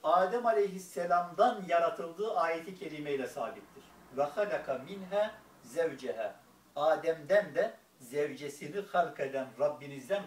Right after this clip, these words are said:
korkun buyuruyor Cenab-ı Hak. Yani Adem Aleyhisselam'dan yaratılmıştır. Ama onun neresinden yaratıldığını da hadis-i şerifler izah buyuruyor. Sol kaburga kemiğinden yaratıldığı, işte kadın bir eğri kemikten yaratılmıştır.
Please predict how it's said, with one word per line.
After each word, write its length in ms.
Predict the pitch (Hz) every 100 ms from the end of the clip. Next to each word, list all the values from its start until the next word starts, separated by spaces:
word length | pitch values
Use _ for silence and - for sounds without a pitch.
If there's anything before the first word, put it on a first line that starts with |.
| -
korkun 380 | 185 - 143 117
buyuruyor 300 | 110 107 101
Cenab-ı 420 | 104 98 90 -
Hak. 100 | - _ _ _ _ _
Yani 220 | 135 131 147
Adem 260 | 156 190
Aleyhisselam'dan 720 | 175 170 - 165 156 151 156
yaratılmıştır. 720 | 120 107 - - 92 - - - _ _ - - - -
Ama 180 | 147 165
onun 320 | 175 185 202 - _ _ -
neresinden 720 | 135 190 226 - 180 160 151
yaratıldığını 680 | 139 143 143 147 147 190 226
da 100 | 180
hadis-i 260 | 170 170
şerifler 420 | - 156 156 151 139
izah 420 | 117 117 - -
buyuruyor. 320 | 98 95 90 _ _ _ - -
Sol 300 | - 202 202 -
kaburga 500 | 165 156 156 147 143
kemiğinden 680 | 151 139 135 131 147 185 - _ _
yaratıldığı, 720 | 131 143 143 - 123 113 - - _ _ - _ _
işte 220 | - 147
kadın 380 | 143 151 170 147
bir 140 | 151 151 _ _ _ 151
eğri 300 | 156 160 -
kemikten 500 | 147 143 - 151 135
yaratılmıştır. 800 | 117 - 127 113 110 - -